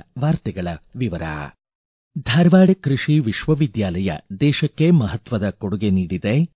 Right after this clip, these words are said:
ಏಳ್ನೂರ ಮೂವತ್ತು ಕೃಷಿ ವಿಜ್ಞಾನ ಕೇಂದ್ರಗಳೊಂದಿಗೆ ಸಂಪರ್ಕ ಸಾಧಿಸಿದ್ದು, ರೈತರಿಗೆ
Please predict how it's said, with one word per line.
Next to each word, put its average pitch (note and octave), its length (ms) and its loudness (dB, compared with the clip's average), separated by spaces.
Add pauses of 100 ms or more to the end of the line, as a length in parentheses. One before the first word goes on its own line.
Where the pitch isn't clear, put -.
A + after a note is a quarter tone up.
(200)
ಏಳ್ನೂರ F3 440 8
ಮೂವತ್ತು C#3+ 460 4 (160)
ಕೃಷಿ C3 340 -2
ವಿಜ್ಞಾನ A#2+ 460 0
ಕೇಂದ್ರಗಳೊಂದಿಗೆ G2+ 800 -2 (100)
ಸಂಪರ್ಕ B2 500 -4
ಸಾಧಿಸಿದ್ದು, F#2+ 680 -8 (340)
ರೈತರಿಗೆ D#3+ 520 2